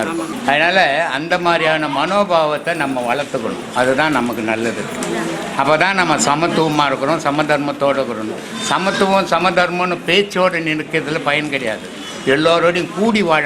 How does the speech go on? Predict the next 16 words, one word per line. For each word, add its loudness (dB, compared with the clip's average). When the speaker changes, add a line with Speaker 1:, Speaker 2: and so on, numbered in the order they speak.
Speaker 1:
கத்துக்கணும், -10
அதுதான் 2
சமதர்மம், 2
அதான் 2
சமத்துவம். 2
Speaker 2:
உண்மைதாங்கய்யா. 2
Speaker 1:
அது 0
மாதிரி 2
இருக்கணும். -4
அதுல 0
அந்த -4
சமதர்மம், 0
சமத்துவத்துல -2
யாருடைய 2
பேரும் 4
அதுல 0